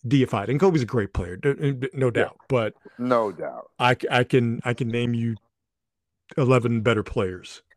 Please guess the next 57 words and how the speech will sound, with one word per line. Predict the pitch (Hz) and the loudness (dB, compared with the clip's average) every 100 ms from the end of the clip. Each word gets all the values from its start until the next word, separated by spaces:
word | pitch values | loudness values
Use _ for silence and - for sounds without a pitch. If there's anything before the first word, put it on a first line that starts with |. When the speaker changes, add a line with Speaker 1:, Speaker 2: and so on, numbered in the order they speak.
| _ _ - | _ _ 2
Speaker 2:
I | 131 | 4
Speaker 1:
in | |
N | 123 | 4
B | 117 | 4
A | 110 | 2
Speaker 2:
li- | 107 | 0
Speaker 1:
history | 117 117 | -4 -4
than | 101 104 | -6 -2
Kobe | 117 104 | -2 -2
Bryant. | 98 95 92 - _ | -6 -10 -14 -20 _
Speaker 2:
We | 101 117 123 | -2 0 2
get, | 123 117 104 95 98 _ - | 2 0 -2 -10 -12 _ -8
I | |
think | 101 131 | -4 -2
you | 131 | 0
and | 131 | 2
I | |
are | 127 | 0
on | 123 | -2
the | |
same | 104 127 127 123 - | -4 -2 -2 -4 -4
page, | 135 117 101 85 87 | -2 -2 -4 -10 -10
but | 101 | -8
we | 101 117 | -6 -2
get | 113 | 0
a | |
lot | 107 110 | 0 -2
of | 117 | -2
flack | - 123 113 | -4 -6 -6
for | 101 | -6
that, | 98 - | -8 -6
though. | 98 95 - - | -10 -10 -8 0
Speaker 1:
Yeah. | 117 | 0
Speaker 2:
What? | 95 147 247 | 2 2 4
Speaker 1:
And | 175 | 4
Speaker 2:
You | 160 | 6
Speaker 1:
I'm | 185 | 4
Speaker 2:
have, | 208 | 6
Speaker 1:
being | 220 175 - | 4 2 0
Speaker 2:
you | 143 | 4
Speaker 1:
very | 190 185 | 6 6
Speaker 2:
have | - | 2
Kobe | |
Speaker 1:
specific | 156 220 - 226 | 4 4 4 0
Speaker 2:
in | |
Speaker 1:
when | 139 | 0
Speaker 2:
the | 135 | -2
Speaker 1:
I | |
Speaker 2:
top | 131 | -2
Speaker 1:
say | - 143 123 | 0 0 0
Speaker 2:
five? | - - _ - | -4 -12 _ -10
Speaker 1:
eleven | 127 123 123 131 101 95 | -6 -4 -2 -4 -6 -16
Speaker 2:
Yeah. | 95 _ _ _ | -20 _ _ _
Speaker 1:
players, | - 131 117 - - | -10 -2 -2 -4 -16
Speaker 2:
Yeah. | _ _ | _ _
Speaker 1:
'cause | - 139 120 117 | -2 0 0 -2
y-, | 123 | -12